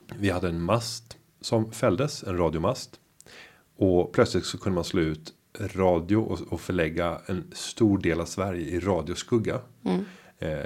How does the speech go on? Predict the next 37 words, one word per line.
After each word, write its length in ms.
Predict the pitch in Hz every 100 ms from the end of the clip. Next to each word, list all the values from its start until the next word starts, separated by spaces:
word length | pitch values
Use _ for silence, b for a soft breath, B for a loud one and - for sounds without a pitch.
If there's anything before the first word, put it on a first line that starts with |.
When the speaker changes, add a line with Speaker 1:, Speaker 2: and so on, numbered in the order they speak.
| -
Speaker 1:
det 140 | -
är 40 | 95
ganska 240 | 107 -
dramatiskt, 500 | 87 80 82 - 85
och 40 | 85
det 60 |
här 80 | 85
var 160 | 85 -
en 160 | 98 95
enskild 720 | 110 82 78 - 95 76 76
buse 520 | 78 98 82 - -
som 140 | 101 92
gjorde 200 | 76 76
det. 60 |
Det 120 | 85 87
var 100 | 87
ingen 340 | 90 85 82
rysk 280 | 82 80 -
spion, 640 | - - 98 127 135 139 B B B
utan 280 | - 90 87
det 80 | 76
var 200 | 78 78
en 260 | 73 - 80
galning. 400 | 85 65 71 120 - B B B B B B B B B
Eh, 140 | 85 - -
vi 100 | 98
hade 540 | 101 113 87 95 90 -
de 120 | 98
här 140 | 90 -
överbelastningsattackerna 1300 | 110 95 85 85 87 - - 85 - - 107 120 151 110
mot, 580 | - 95 87 82 - -
eh, 180 | 87 85
flera 320 | 85 98 85
av 40 | 82
Sveriges 320 | - 82 82
största 380 | - 98 - 85
nyhetssajter 920 | 87 85 82 - - - - - 143